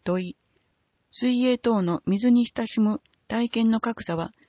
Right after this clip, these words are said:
世帯年収による差が大きいが、貴重な水に触れる体験ができる橿原総合プールの今後は？答え、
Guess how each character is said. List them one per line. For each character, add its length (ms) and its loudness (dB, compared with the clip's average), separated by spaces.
世 260 -6
帯 200 2
年 240 6
収 180 -2
に 140 0
よ 80 -2
る 100 -4
差 160 -4
が 220 -4
大 180 0
き 240 -8
い 60 -6
が、 180 -6
貴 140 -10
重 240 2
な 120 2
水 260 2
に 220 0
触 120 -2
れ 120 4
る 120 0
体 220 -2
験 260 -2
が 120 -2
で 100 -2
き 100 -6
る 200 -2
橿 260 -4
原 220 0
総 260 2
合 200 2
プ 140 -4
ー 80 0
ル 100 0
の 120 0
今 280 0
後 160 -2
は？ 140 -2
答 340 -8
え、 120 -10